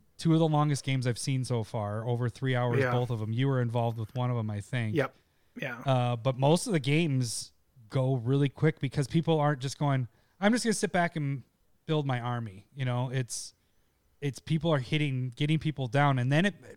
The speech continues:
Speaker 1: when people are down to the end of their life, it's more strategic or, <sighs> I guess what I've done is one, I try to make it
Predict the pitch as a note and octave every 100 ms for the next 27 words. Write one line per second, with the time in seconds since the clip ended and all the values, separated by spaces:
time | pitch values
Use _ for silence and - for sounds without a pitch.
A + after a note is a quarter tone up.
0 | _ D3+ D3 E3+ D#3+ D#3 C#3 C#3+ C#3+ B2
1 | A2+ C#3+ F3 C3+ A#2 A2+ A2 A2+ C#3 C#3
2 | C3+ B2 - _ _ _ _ _ - -
3 | D3+ - G3 F#3 C#3+ C3+ - D3 C#3 C3+
4 | C3 C3 A#2+ - _ _ _ _ _ _
5 | _ _ _ _ - - - - - D#3+
6 | F#3+ F#3+ - C#3 D#3 D#3 C#3+ F3 F3+ F#3
7 | - - D3 C#3 C#3 C3+ B2 A2+ - -
8 | _ _ _ _ _ _ _ _ _ -
9 | C#3+ D3+ E3+ F#3 F#3 D#3+ - D#3 D3+ D3
10 | C#3+ C3